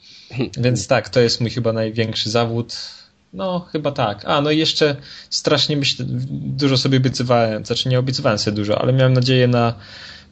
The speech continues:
Speaker 2: e, ciekawszą konferencję Sony, bo to, co oni pokazali, to nie wiem, w ogóle można było zasnąć trzy razy, szczególnie o tej porze w Polsce.
Speaker 1: Hm. No dobrze, no to ja tak może też szybko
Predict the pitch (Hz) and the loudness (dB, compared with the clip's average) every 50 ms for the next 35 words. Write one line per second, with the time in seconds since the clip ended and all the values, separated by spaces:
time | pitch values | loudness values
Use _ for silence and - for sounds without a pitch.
0 | - - - 120 123 127 - 127 127 127 123 - - 120 - 123 113 - - - | -10 -6 -4 -2 0 0 0 0 0 0 0 0 -2 2 2 2 2 2 0 2
1 | - 113 107 104 110 - 113 104 - 117 110 107 104 107 104 - - 110 104 104 | 2 2 2 0 0 -2 -2 0 0 0 0 0 -2 -4 -4 -2 0 0 0 0
2 | 104 101 98 98 104 98 98 98 - - - - 113 107 - 107 107 104 101 98 | -2 -6 -6 -6 -6 -6 -6 -8 -12 -10 -4 -2 -2 0 0 0 0 0 0 -2
3 | 95 - 55 - - - - - - 113 107 101 101 98 101 - 104 104 107 101 | -4 -6 -8 -10 -12 -14 -10 -6 -4 -2 -2 -2 -4 -4 -2 -2 0 2 2 0
4 | 98 98 95 98 98 98 98 101 104 110 104 98 92 95 98 98 104 101 104 101 | 0 -2 -4 -4 -4 -4 -4 -6 -6 -8 -8 -8 -8 -8 -10 -10 -10 -8 -6 -4
5 | 98 101 104 101 101 104 98 98 104 98 95 95 98 95 104 98 95 - 101 92 | -4 -4 -4 -4 -6 -6 -6 -4 -2 -2 -2 -4 -2 -2 -2 -2 -2 -2 -4 -6
6 | 90 - - - 104 95 95 98 95 - - 101 98 104 101 101 95 92 92 - | -2 -2 0 2 2 2 2 0 -2 -2 -2 -2 -2 -2 -2 -2 -2 -2 -2 -6
7 | - - 95 92 98 90 - - - 104 101 - - - - - - - - _ | -6 -6 -6 -6 -6 -8 -8 -8 -10 -8 -8 -8 -10 -10 -10 -14 -18 -20 -20 _
8 | _ _ _ _ - _ - - 143 - - - - - - - - - - - | _ _ _ _ -20 _ -10 -8 -8 -8 -8 -14 -20 -20 -20 -18 -18 -18 -20 -20
9 | - - - _ _ _ - 139 139 143 131 117 104 104 98 87 87 101 110 117 | -20 -20 -20 _ _ _ -6 -2 0 0 0 0 0 0 0 0 -2 -4 -6 -4
10 | - 131 131 131 - 127 123 127 123 123 120 120 117 - 120 - - - - - | -2 0 0 0 0 -2 -2 0 0 0 0 0 -2 -2 -4 -6 -6 -8 -8 -8
11 | - 120 110 - - - 110 110 | -10 -10 -12 -10 -6 -6 -4 -4